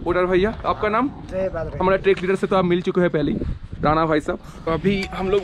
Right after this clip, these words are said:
Speaker 1: भोजबसा से गोमुख की तरफ निकल पड़े हैं। So let me show you a fascinating mode of transport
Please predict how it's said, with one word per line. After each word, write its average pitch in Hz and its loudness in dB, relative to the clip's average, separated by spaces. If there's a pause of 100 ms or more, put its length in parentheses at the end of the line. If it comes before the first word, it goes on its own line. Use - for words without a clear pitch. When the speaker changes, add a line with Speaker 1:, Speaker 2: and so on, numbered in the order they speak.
Speaker 1:
भोजबसा 165 0
से 185 0
गोमुख 151 0
की 185 -2
तरफ 165 -2
निकल 151 0
पड़े 147 0
हैं। 160 -2
So 208 -4
let 240 0
me 285 2 (100)
show 240 4
you 254 4
a 254 2 (140)
fascinating 285 2
mode 240 2
of - -2 (120)
transport 196 4